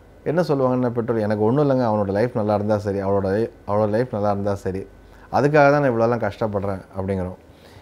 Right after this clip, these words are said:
இந்த script வந்து இனிமே வந்து இப்போ இருக்கக்கூடிய இளைஞர்களுக்கு, ஆ, அதோட குறிப்பா இதுல இருக்கக்கூடிய பள்ளி குழந்தைகளுக்கு எடுபடுறதில்ல. ஏன்னா கிட்டத்தட்ட ஒரு சுயநலமான உலகத்துல அவங்க வந்து,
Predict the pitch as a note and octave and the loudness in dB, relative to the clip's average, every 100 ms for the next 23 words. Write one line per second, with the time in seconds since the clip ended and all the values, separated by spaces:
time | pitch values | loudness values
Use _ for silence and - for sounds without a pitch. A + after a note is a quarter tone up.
0 | - C#3+ D3 C3+ - G3 G#3 B3 F3+ C3 | -8 -2 -2 -4 -4 -4 0 2 2 2
1 | C#3 B2+ A#2 B2 C3+ D3 C#3+ B2+ C#3 C3+ | 2 2 2 0 0 2 2 0 0 0
2 | A2+ A#2+ B2+ - F3 E3+ E3+ D3 B2 A2+ | 0 -2 -6 0 2 2 -2 0 0 0
3 | G#2+ G2 F#2+ F#2 - - - A#2 B2+ B2 | 0 -2 -6 -10 -12 -18 -6 0 2 2
4 | A2 G2 F#2+ G#2 G#2+ - - - - - | 0 -2 -4 -4 -6 -8 -18 -20 -20 -20
5 | - G#2+ F#2 A1+ - A2+ C3+ D3 C#3+ B2 | -10 -8 -8 -10 -6 0 2 2 2 0
6 | B2+ C3+ A#2+ G2 - - - - - B2+ | 0 2 0 -2 -10 -16 -20 -20 -8 -2
7 | C3+ A2+ G#2 A2 G2+ - D3 D#3+ C3+ A2+ | 0 0 0 -4 -4 -2 0 0 0 0
8 | A2 G#2+ C3 A2+ B2 D3+ A#2 F#2+ E2+ E2 | -2 -4 -2 -2 0 0 -2 -4 -6 -10
9 | - - - - - - - - - C3+ | -12 -20 -20 -20 -20 -20 -20 -12 -2 0
10 | C#3+ C#3 C#3 - - D3 D3+ F#3+ D#3+ - | 2 2 0 -4 -6 0 2 4 2 0
11 | C#3+ E3 E3 D#3+ D#3 E3+ D#3+ B2+ C3 C3 | 2 4 4 4 2 2 2 2 2 2
12 | C3 B2 A2 G2+ G#2+ A#2 A2+ G2 | 0 0 0 -2 -2 0 0 -2